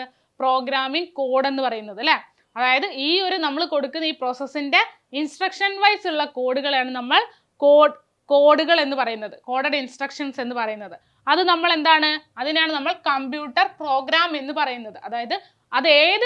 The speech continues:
ലാംഗ്വേജിലാണോ എഴുതുന്നത് ആ ലാംഗ്വേജിൻ്റെ കമ്പ്യൂട്ടർ പ്രോഗ്രാം ആയിരിക്കും അത്. നിങ്ങൾ ജാവയിൽ എഴുതിയാൽ അത് ജാവ പ്രോഗ്രാം ആണ്, സി പ്ലസ് പ്ലസിൽ എഴുതിയാൽ സി പ്ലസ് പ്ലസ് പ്രോഗ്രാം ആണ്, സിയിൽ എഴുതിയ സി പ്രോഗ്രാം ആണ്. അതായത് നമ്മുടെ ആ ഒരു ലോജിക്, ആ ഒരു പ്രോസസ്സിനെ നമ്മൾ ഏത് ലാംഗ്വേജിലാണോ ഇൻസ്ട്രക്ഷൻസ് എഴുതുന്നത്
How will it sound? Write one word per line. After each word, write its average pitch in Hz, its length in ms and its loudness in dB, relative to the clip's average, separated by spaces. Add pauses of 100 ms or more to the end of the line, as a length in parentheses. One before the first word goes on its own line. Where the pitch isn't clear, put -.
ലാംഗ്വേജിലാണോ 349 720 2
എഴുതുന്നത് 302 280 -4
ആ 311 100 0
ലാംഗ്വേജിൻ്റെ 277 540 0 (140)
കമ്പ്യൂട്ടർ 254 420 -4
പ്രോഗ്രാം 233 380 -6
ആയിരിക്കും 208 260 -12
അത്. 175 60 -18 (280)
നിങ്ങൾ 262 160 -2 (120)
ജാവയിൽ 269 400 6
എഴുതിയാൽ 349 260 4
അത് 294 160 -2
ജാവ 247 320 2
പ്രോഗ്രാം 254 340 -2 (100)
ആണ്, 294 120 -2 (320)
സി 285 100 -4 (120)
പ്ലസ് 330 200 -2
പ്ലസിൽ 349 280 -4
എഴുതിയാൽ 311 320 -2
സി 247 160 -8
പ്ലസ് 262 180 -6
പ്ലസ് 285 220 -8
പ്രോഗ്രാം 262 420 -4
ആണ്, 294 140 -2 (340)
സിയിൽ 359 280 4
എഴുതിയ 294 200 0 (100)
സി 294 80 -4 (120)
പ്രോഗ്രാം 208 380 -6
ആണ്. 170 80 -20 (280)
അതായത് 277 360 4 (100)
നമ്മുടെ 262 300 2 (120)
ആ - 20 6 (100)
ഒരു 415 100 0 (120)
ലോജിക്, 277 460 0
ആ 269 80 4
ഒരു 302 140 -2
പ്രോസസ്സിനെ 277 540 -6
നമ്മൾ 277 160 -4 (120)
ഏത് 277 200 -2
ലാംഗ്വേജിലാണോ 285 720 0 (240)
ഇൻസ്ട്രക്ഷൻസ് 285 640 -8
എഴുതുന്നത് 233 480 -2